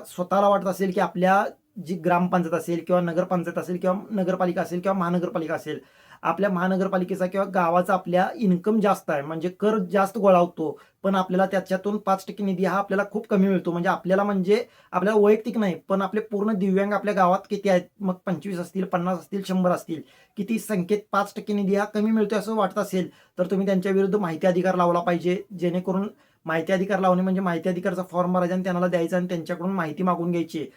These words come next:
आपल्या गावाचा कर किती गोळा होतोय आणि त्याच्यातून ते, त्यातला पाच टक्के किती होतोय आणि ते पाच टक्के निधी हा दिव्यांगांच्यावरती खर्च केला जातोय का नाही, ह्या, याची एक व्यवस्थित लेखी त्यांच्याकडून घ्यायचं असतं, तर ते तुम्हाला सात दिवसाच्या आत ते देतात, देतात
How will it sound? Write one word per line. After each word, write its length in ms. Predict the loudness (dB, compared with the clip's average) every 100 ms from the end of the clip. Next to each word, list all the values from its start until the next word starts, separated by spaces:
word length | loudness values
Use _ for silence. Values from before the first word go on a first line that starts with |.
| _ _
आपल्या 300 | -6 -2 -2
गावाचा 380 | 2 2 2 -2
कर 220 | -2 -2
किती 200 | -2 -2
गोळा 200 | 2 2
होतोय 340 | 2 -2 -2 -2
आणि 160 | -2
त्याच्यातून 460 | -6 -6 -4 -2 -4
ते, 240 | 0 0
त्यातला 580 | 0 -4 -10 -6 -2 -2 -4 _ _ -2
पाच 200 | 0 0
टक्के 160 | -8 -8
किती 300 | -2 0 4
होतोय 280 | 4 4 0
आणि 140 | 0 -2
ते 40 |
पाच 300 | -2 -2 -2
टक्के 200 | -8 -6
निधी 200 | -2 0
हा 120 | 0 2
दिव्यांगांच्यावरती 640 | 2 2 2 0 -2 -4 -6
खर्च 200 | -6 -2
केला 200 | 2 4
जातोय 240 | 2 0
का 140 | -2 -2
नाही, 200 | -2 -8 _ _ -8
ह्या, 180 | -6 -6 -10 -6
याची 260 | -2 0 0
एक 100 | 0
व्यवस्थित 580 | 0 2 2 2 -2 -2
लेखी 420 | 4 4 4 0
त्यांच्याकडून 460 | 2 2 0 -2 0
घ्यायचं 260 | 2 2 0
असतं, 320 | -2 2 2 0 _ -8
तर 60 | -4
ते 60 | -2
तुम्हाला 240 | 0 -2
सात 220 | 0 -2
दिवसाच्या 400 | 0 -4 -2 0
आत 60 | -2 -2
ते 60 | -2
देतात, 300 | -2 -2 -4 -6 -6
देतात 360 | -2 0 2